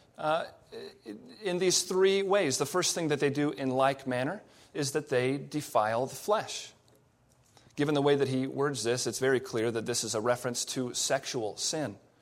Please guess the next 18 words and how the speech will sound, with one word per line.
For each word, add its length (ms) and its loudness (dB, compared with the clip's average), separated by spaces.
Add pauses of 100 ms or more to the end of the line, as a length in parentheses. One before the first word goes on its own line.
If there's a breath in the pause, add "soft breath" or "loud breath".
(260 soft breath)
You 80 -6
can 120 -2
tell 200 4
throughout 380 4
the 60 -2
letter 300 4
that 140 -2
there's 140 -2
something 640 -2 (520 soft breath)
of 240 2
an 140 -2
ungodly 800 4
sexual 640 0
nature 440 -4
to 140 -8
these 340 -4
false 520 -2 (360 soft breath)
teachers. 640 -6